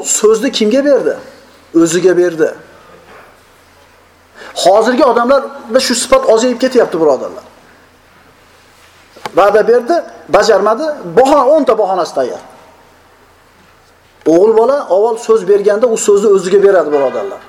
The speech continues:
Shuning uchun va'da berishdan, "Boraman sakkizga" deyishdan, "Men olib kelib beraman" deyishdan burun o'ylasin o'g'il bola. Mana shu sifat ozayib ketyapti o'g'il bolalar oramizda. O'rtaga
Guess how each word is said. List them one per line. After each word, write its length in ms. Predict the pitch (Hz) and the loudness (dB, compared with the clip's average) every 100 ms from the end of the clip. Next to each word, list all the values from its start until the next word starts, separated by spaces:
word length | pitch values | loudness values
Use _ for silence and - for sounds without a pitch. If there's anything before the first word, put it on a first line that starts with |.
| _ _ _ _ - | _ _ _ _ -6
Shuning 160 | 180 208 | -4 -2
uchun 120 | 170 | 2
va'da 260 | 170 190 196 | 2 2 2
berishdan, 480 | 196 190 - 226 196 - - - | 0 0 0 0 0 -6 -18 -20
"Boraman 420 | 123 165 208 226 220 | 0 2 4 0 -2
sakkizga" 460 | 196 196 202 202 196 | -6 -6 -2 0 0
deyishdan, 420 | 202 - 233 175 - - - | -2 2 0 0 -4 -12 0
"Men 120 | 208 | 2
olib 160 | 196 208 | 2 2
kelib 140 | 220 | 2
beraman" 260 | 233 226 208 | 2 0 -2
deyishdan 300 | 220 - 214 | -4 0 0
burun 180 | 226 254 214 | 2 2 4
o'ylasin 380 | 220 240 226 233 | 4 2 0 -2
o'g'il 260 | 214 202 | 0 0
bola. 220 | 170 131 - - - - _ _ _ | -2 -2 -8 -20 -20 -20 _ _ _
Mana 200 | 151 202 | 0 0
shu 120 | 214 233 | -2 -4
sifat 260 | - 254 | 0 2
ozayib 320 | 202 202 226 226 | 2 2 2 2
ketyapti 320 | 226 240 233 | 2 2 2
o'g'il 180 | 214 202 | 0 0
bolalar 220 | 196 175 | 0 0
oramizda. 480 | 160 143 127 - - - - _ _ _ _ _ _ _ _ _ _ - - - - _ - 160 - _ - - 202 | 0 -2 -4 -12 -16 -18 -20 _ _ _ _ _ _ _ _ _ _ -20 -20 -20 -20 _ -20 -20 -20 _ -20 -4 2
O'rtaga 440 | 233 233 226 | 4 4 2